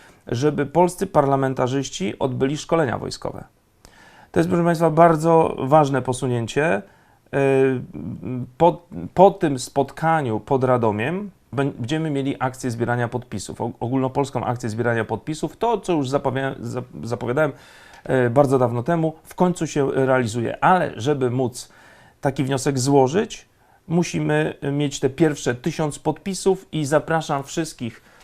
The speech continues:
sympatyków, e, uczestników Ruchu Dobrobytu i Pokoju o przybycie na to spotkanie pod Ra-, pod Radą. Jutro, powtarzam, podam adres i jutro podamy link do, e, pobrania, e, dokumentu. I proszę państwa, myślę, że bardzo łatwo zbierzemy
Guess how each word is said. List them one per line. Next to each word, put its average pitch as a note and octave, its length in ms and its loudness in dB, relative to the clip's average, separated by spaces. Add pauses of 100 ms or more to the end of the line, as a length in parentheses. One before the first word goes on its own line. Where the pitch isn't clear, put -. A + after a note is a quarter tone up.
(200)
sympatyków, E3 880 0
e, C3 1000 -2
uczestników D#3+ 640 -2
Ruchu D3+ 260 -2
Dobrobytu C#3 500 0
i C3 60 0
Pokoju C#3 420 0
o C3+ 140 2
przybycie D#3 540 -2
na A#2 120 -4
to A2+ 100 -6
spotkanie A#2+ 480 -6
pod A2+ 220 -6
Ra-, C3 240 -2 (160)
pod B2+ 160 -4
Radą. D3+ 320 2 (280)
Jutro, E3+ 460 4
powtarzam, B2 720 -2
podam C#3 360 2
adres F3 600 -2
i C#3 80 -4
jutro D3+ 360 2
podamy C3 500 2
link F3 340 0 (320)
do, D3 260 2 (260)
e, B2+ 140 0
pobrania, D3 760 2
e, B2+ 200 -4
dokumentu. C#3+ 760 0
I E3+ 180 -2
proszę G#3 180 -8
państwa, G3+ 400 0
myślę, F3 320 -2
że D#3+ 100 -2
bardzo D3 440 0
łatwo D3+ 240 0
zbierzemy B2+ 440 -2